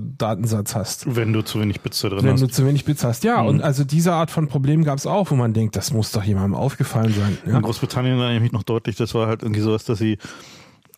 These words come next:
Speaker 2: am Ende klar war, dass es bei irgendwie sowas wie sechs Millionen Leuten oder so in der Datenbank eine Collision geben musste.
Speaker 1: Ja, also
Speaker 2: So.
Speaker 1: genau, diese
Speaker 2: Ja.
Speaker 1: Art von Problem. Und
Speaker 2: Mhm.
Speaker 1: das sind auch Sachen, wo man sagen kann, okay, also wer im Matheunterricht aufgepasst hat, dem hätte das <laughs> eigentlich auffallen müssen. Ja.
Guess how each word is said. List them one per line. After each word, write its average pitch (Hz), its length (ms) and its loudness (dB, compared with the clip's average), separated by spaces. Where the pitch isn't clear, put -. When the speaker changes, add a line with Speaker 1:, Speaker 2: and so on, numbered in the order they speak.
Speaker 2:
am 117 180 -2
Ende 123 680 2
klar 113 340 0
war, 120 140 0
dass 110 200 -6
es - 80 -12
bei - 140 -4
irgendwie 110 280 -2
sowas 110 260 -2
wie 117 60 0
sechs 107 220 -6
Millionen 113 320 2
Leuten 107 240 -2
oder 117 160 0
so 110 80 -2
in 104 60 -2
der 107 120 0
Datenbank 104 360 -2
eine 104 100 0
Collision 104 440 -4
geben 101 260 -2
musste. 98 380 -4
Speaker 1:
Ja, 135 140 0
also 131 220 2
Speaker 2:
So. - 20 2
Speaker 1:
genau, 135 240 2
diese 147 240 2
Speaker 2:
Ja. 139 80 4
Speaker 1:
Art 131 120 -2
von 135 180 -2
Problem. 120 380 0
Und 120 100 2
Speaker 2:
Mhm. - 40 6
Speaker 1:
das 120 180 2
sind 160 140 2
auch 147 120 2
Sachen, 156 300 2
wo 131 60 6
man 127 160 2
sagen 117 200 0
kann, 123 180 0
okay, 110 240 0
also 107 240 2
wer 117 120 2
im 113 80 0
Matheunterricht 113 600 0
aufgepasst 139 500 -2
hat, 120 160 -2
dem 120 100 2
hätte 107 180 2
das 120 260 2
<laughs> - 60 -20
eigentlich 156 380 -2
auffallen 180 640 0
müssen. 170 400 0
Ja. - 180 0